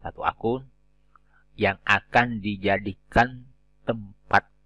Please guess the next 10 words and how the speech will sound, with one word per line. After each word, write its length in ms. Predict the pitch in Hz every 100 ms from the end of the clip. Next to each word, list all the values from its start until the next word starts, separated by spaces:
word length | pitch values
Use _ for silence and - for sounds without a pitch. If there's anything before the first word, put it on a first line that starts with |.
| _ _ _ _ _ _ _ _ _ _ _ _ _ _ _ _ _ _ 85
menyimpan 720 | 90 104 87 - 113 135 143 _ _
selisih 800 | - - 107 95 90 - 117 113 - _ _
saldo 400 | - - 87 85 -
awal 480 | 82 73 78 104 135 _ _ _ _ _ _ _ _ _ _
jika 560 | 101 92 _ 113 123 131
si 240 | - 104
pengguna 800 | - 110 92 87 85 87 110 117 - _ _ _ _ _ _ _ _ _ _ _
salah 640 | _ - 98 87 107 110 - -
melakukan 800 | 101 92 - 95 - 107 110 - -
penginputan 840 | 104 98 87 - 104 - 101 104